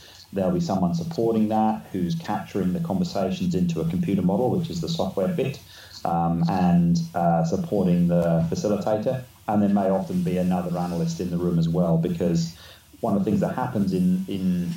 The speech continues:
in, uh, those kind of events is, uh, although it's about coalescing on a decision and, you know, building a decision model,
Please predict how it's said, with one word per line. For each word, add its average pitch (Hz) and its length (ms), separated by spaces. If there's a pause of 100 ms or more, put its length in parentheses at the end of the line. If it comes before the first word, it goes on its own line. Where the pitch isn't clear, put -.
(220)
in, 90 380 (100)
uh, - 120
those 95 280
kind - 240
of - 120
events 113 580
is, 170 420 (380)
uh, 85 440 (220)
although 101 320
it's 95 160
about 95 540 (680)
coalescing 98 560
on 90 120
a 87 60
decision 131 600
and, 165 380
you - 60
know, - 100
building 90 320
a 87 40
decision 85 400
model, 85 420